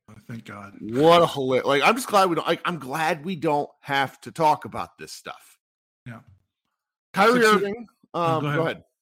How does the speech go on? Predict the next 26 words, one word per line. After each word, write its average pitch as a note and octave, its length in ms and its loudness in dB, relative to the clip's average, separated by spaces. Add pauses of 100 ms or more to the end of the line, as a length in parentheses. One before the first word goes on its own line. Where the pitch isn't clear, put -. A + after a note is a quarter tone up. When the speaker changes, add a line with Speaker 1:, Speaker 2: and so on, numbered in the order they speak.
(160)
Speaker 1:
No, F#3 180 -2
go, G3 180 -4
no, G#3 60 -6
go G#3+ 100 -2
ahead. G3 180 -2
No, D#3 140 -6
go E3+ 120 -4
ahead. B2 200 -4 (500)
Speaker 2:
Kyrie A3+ 360 0
Irving F#3 260 -2
talked - 400 -8
last C3 460 -6
game G#2 320 -10
about G#2 220 -6
how G#2 160 -8
he B2 180 -10
needs A#2 300 -12
to A2+ 100 -18
be G2+ 160 -12
more G2+ 220 -10
assertive F#2 500 -14
earlier. B2 500 -8 (140)
He B2 140 -12
did G2 240 -12
that C#2+ 240 -12
tonight. D#2 320 -16